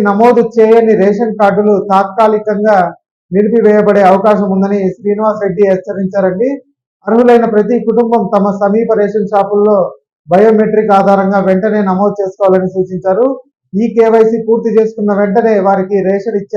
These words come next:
అవకాశాలు అయితే ఉన్నాయని జిల్లా పౌర సరఫరా అధికారి శ్రీనివాస్ రెడ్డి గారు తెలిపారండి.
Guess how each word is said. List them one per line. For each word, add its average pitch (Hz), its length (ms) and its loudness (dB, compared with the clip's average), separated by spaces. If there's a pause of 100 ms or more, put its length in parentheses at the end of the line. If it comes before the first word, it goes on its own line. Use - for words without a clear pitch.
అవకాశాలు 196 500 -2
అయితే 190 220 -2
ఉన్నాయని 185 380 -2 (680)
జిల్లా 214 300 4
పౌర 202 280 2
సరఫరా 185 320 -2 (120)
అధికారి 180 400 0
శ్రీనివాస్ 185 380 -2
రెడ్డి 185 180 0
గారు 180 200 0
తెలిపారండి. 175 500 -2